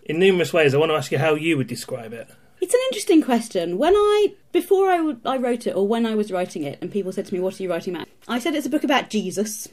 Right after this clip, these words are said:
Speaker 2: It's told in the form of four alternate gospels of characters who don't get a gospel in the original,
Speaker 1: Mm-hmm.
Speaker 2: who are Mary, the mother of Jesus, Judas, the betrayer,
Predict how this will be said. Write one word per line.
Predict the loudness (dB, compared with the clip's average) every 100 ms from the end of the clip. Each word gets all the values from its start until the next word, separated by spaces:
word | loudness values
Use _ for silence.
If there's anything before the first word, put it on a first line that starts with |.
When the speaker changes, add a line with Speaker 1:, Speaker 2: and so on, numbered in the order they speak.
| -2
Speaker 2:
It's | -2 -2
told | -8 -2 0 0
in | 0
the | -2
form | -2 -4
of | -6
four | -4 0 2 0
alternate | 0 -2 -4 -6 -4
gospels | -6 -6 -6 -6 -6 -8 -12 -12
of | -10
characters | -4 -4 -4 -4
who |
don't | -2 0
get | 0 -2
a |
gospel | -4 -6 -6
in | -4
the | -4
original, | -4 -4 -4 -4
Speaker 1:
Mm-hmm. | -2 -2 -4 -12 -8
Speaker 2:
who | -2 -2 0
are | 0 0 0 -2 -4 -8 _ -2
Mary, | 0 0 0 0 0 -2 -4 -6
the | -8
mother | -6 -4 -4 -6 -6
of | -8 -8
Jesus, | -8 -6 -6 -8 -12 -20 -20 _ -16
Judas, | -4 -2 0 -2 -4 -12 -16 -20 _ _
the | -12
betrayer, | -10 -10 -6 -2 0 -2